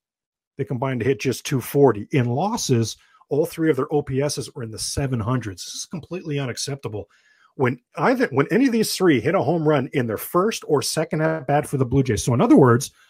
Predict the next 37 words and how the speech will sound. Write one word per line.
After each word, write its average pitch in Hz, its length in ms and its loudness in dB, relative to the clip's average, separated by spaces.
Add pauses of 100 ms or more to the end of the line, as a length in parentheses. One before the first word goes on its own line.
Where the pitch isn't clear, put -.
(120)
we're 139 120 2
the 196 100 -2
table 294 360 2
setters, 131 600 0 (540)
got 135 240 0
things 196 240 0
going, 220 300 4
we're 123 120 0
the 233 80 0
catalyst 254 720 4
like 147 180 0
they 151 120 4
need 202 320 2
to 214 80 2
be 240 180 0
and 190 100 2
are 147 60 -4
supposed 220 400 0
to 180 60 -10
be 170 80 4
for 156 120 -2
the 135 80 0
Blue 139 160 4
Jays. 127 280 4 (440)
Jays 165 260 2
went 139 160 0
seventeen 196 720 2
and 165 160 0
five 139 500 -2
in 117 160 -8
those 113 220 -6
games. 113 280 -6
So 135 100 -6
you 170 180 -8
see 214 280 -4
the 156 140 0
importance 131 520 2